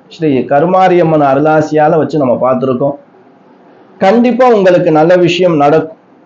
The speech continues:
ஏன்னா பிரசன்னத்துல வந்து ஒரு ராசியை வச்சு நம்ம சொல்லும்போது ரொம்ப பேர் நேர வந்து பார்க்க முடியலையே அப்படின்னு நினைக்கிறவங்களுக்கு,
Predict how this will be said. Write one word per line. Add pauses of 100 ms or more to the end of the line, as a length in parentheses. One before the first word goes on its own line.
(120)
ஏன்னா
பிரசன்னத்துல
வந்து (120)
ஒரு
ராசியை
வச்சு
நம்ம
சொல்லும்போது (520)
ரொம்ப
பேர்
நேர
வந்து
பார்க்க
முடியலையே
அப்படின்னு
நினைக்கிறவங்களுக்கு,